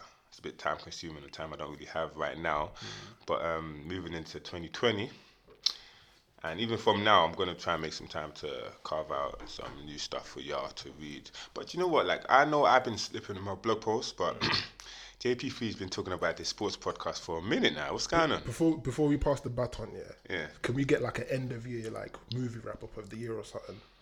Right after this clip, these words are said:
Speaker 2: for your blog post? So, I, just something
Speaker 1: That's a good
Speaker 2: for you.
Speaker 1: idea, to be fair.
Speaker 2: Do you know what I'm saying? Something to, you know,
Speaker 1: Yeah, that's a
Speaker 2: to
Speaker 1: good
Speaker 2: jot
Speaker 1: idea. That's a
Speaker 2: down.
Speaker 1: good idea.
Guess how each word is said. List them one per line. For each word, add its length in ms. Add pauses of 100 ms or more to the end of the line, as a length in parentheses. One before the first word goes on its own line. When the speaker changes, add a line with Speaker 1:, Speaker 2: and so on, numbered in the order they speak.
(300)
Speaker 2:
for 140
your 120
blog 240
post? 220
So, 160
I, 140 (280)
just 320
something 240
Speaker 1:
That's 140
a 80
good 60
Speaker 2:
for 40
you. 60
Speaker 1:
idea, 200
to 120
be 80
fair. 80
Speaker 2:
Do 60
you 40
know 60
what 60
I'm 80
saying? 160
Something 320
to, 500 (260)
you 80
know, 140
Speaker 1:
Yeah, 60
that's 160
a 20
Speaker 2:
to 80
Speaker 1:
good 80
Speaker 2:
jot 80
Speaker 1:
idea. 100
That's 140
a 60
Speaker 2:
down. 80
Speaker 1:
good 160
idea. 180